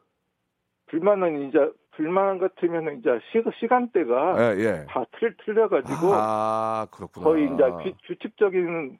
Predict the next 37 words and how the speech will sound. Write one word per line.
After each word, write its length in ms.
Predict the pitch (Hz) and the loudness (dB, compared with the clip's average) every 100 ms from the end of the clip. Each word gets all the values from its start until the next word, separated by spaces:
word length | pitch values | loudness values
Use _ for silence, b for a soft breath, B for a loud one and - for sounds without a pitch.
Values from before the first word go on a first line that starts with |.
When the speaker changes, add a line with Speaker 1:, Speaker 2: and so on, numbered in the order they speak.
| _ | _
Speaker 2:
생활을 300 | - 147 147 | -4 -2 -2
Speaker 1:
규칙적으로 480 | 202 - 208 175 139 | -4 0 0 2 0
이제, 160 | 120 123 120 113 _ _ _ _ _ _ _ 117 | 2 2 2 -4 _ _ _ _ _ _ _ -4
예. 260 | 120 110 107 | -2 -2 -2
Speaker 2:
일을 160 | 131 | -4
못 120 | 117 | -4
Speaker 1:
그 60 | 143 | -2
Speaker 2:
하시니까. 380 | 131 127 - 101 | 2 2 0 0
Speaker 1:
들-, 80 | 95 | 0
들-, 420 | 104 117 92 76 _ _ - | 0 -2 -4 -8 _ _ -10
들쑥날쑥 560 | 156 214 202 170 156 | -6 -2 0 0 0
해가지고요. 520 | 123 113 107 110 113 185 | 0 0 -2 0 0 0
Speaker 2:
음, 220 | 117 110 | -2 -6
그러니까 320 | 135 156 147 139 127 | -4 -4 -2 0 0
어디 200 | 147 156 | -2 -6
가지도 280 | 131 135 156 | -8 -6 -4
못하고 300 | 143 143 147 | -2 -2 -2
좀 120 | 139 | -4
그런 160 | 131 151 | -4 0
게 100 | 143 | -2
있군요. 760 | 104 110 104 123 147 120 95 | -2 -2 0 2 0 0 0
Speaker 1:
예, 380 | 139 135 120 135 | -2 -2 -4 -10
예. 100 | 151 _ | -14 _
Speaker 2:
좋은 300 | 185 254 254 | 2 4 4
거는, 260 | 190 113 | 4 2
좋은 280 | 98 175 196 | 0 0 2
거. 100 | 123 | 0
기관사 400 | - 170 233 214 | 0 2 2 2
만나서 260 | 202 190 165 | 2 0 -2
좋은 160 | 165 | 0
거 80 | 180 | 2
뭐가 180 | 147 123 | 4 2
있을까요? 360 | 98 101 76 65 _ _ _ _ _ _ _ _ | 0 -6 -8 -12 _ _ _ _ _ _ _ _
Speaker 1:
좋은 300 | - 185 214 | 0 2 4
것은 380 | 208 202 180 151 | 4 2 0 -2
이제 120 | 143 143 135 127 - | 2 4 4 -2 -10
거의 600 | - 156 175 165 147 - | -2 4 4 4 2 -2